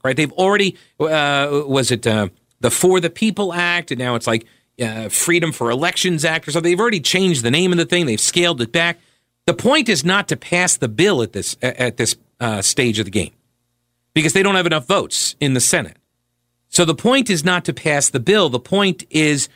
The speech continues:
to give them an argument, to give them an excuse, because the party that controls the White House generally loses seats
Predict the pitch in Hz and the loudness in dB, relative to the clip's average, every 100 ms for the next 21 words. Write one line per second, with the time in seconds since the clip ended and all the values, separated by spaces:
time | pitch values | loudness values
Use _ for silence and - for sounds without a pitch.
0 | _ - 170 139 123 196 156 175 160 139 | _ -4 -4 -2 0 0 0 0 0 -2
1 | - - 151 175 123 131 107 82 - - | -2 0 2 2 2 2 2 0 -6 -12
2 | _ _ _ - 160 135 165 160 147 127 | _ _ _ -4 -2 2 2 2 0 0
3 | 120 - - 151 90 - - - _ _ | 0 -2 2 0 0 -2 -4 -6 _ _
4 | _ _ _ - 180 - 302 202 139 214 | _ _ _ -2 0 2 2 4 2 -2
5 | - - _ _ _ _ _ _ _ _ | -6 -10 _ _ _ _ _ _ _ _
6 | _ _ - 131 - 151 185 214 208 - | _ _ -8 -8 0 0 2 0 -4 -2
7 | 208 - 151 190 202 247 165 123 113 120 | -2 0 0 0 0 0 0 -2 -2 -4
8 | 135 123 110 113 147 180 180 185 151 127 | -4 -6 -4 0 0 0 2 0 2 2
9 | 160 165 170 170 - - - 220 131 - | 4 4 2 2 0 0 4 4 2 -2
10 | - | -6